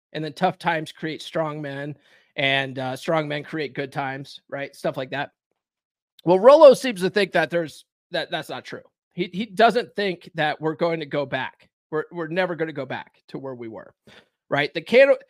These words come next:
you can't put the toothpaste back in the tube. We, <laughs> right? There's only going forwards from here. Uh, open hy-, open hypergamy and, and chemical birth control is not going away. So,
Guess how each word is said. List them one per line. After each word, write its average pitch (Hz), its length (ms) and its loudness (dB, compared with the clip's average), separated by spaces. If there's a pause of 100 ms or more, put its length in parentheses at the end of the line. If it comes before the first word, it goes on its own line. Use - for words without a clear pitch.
(160)
you 196 80 -4
can't 311 280 8
put 311 160 6
the 254 80 4
toothpaste 240 500 4
back 214 180 4
in 214 60 0
the 180 80 -2
tube. 151 320 -2 (460)
We, 208 220 -2 (300)
<laughs> - 100 -8 (640)
right? 247 200 0 (320)
There's 233 160 0
only 294 240 4
going 254 280 10
forwards 214 480 4
from 139 220 -14
here. 107 220 -16 (1000)
Uh, 180 260 -2
open 233 300 4
hy-, 226 240 -2
open 262 340 0
hypergamy 233 760 -2 (380)
and, 165 260 0
and 156 140 -8
chemical 240 340 0
birth 202 260 -2
control 180 680 -2
is 165 180 -6
not 170 280 -4
going 151 260 -6
away. 123 340 -12
So, 151 580 -6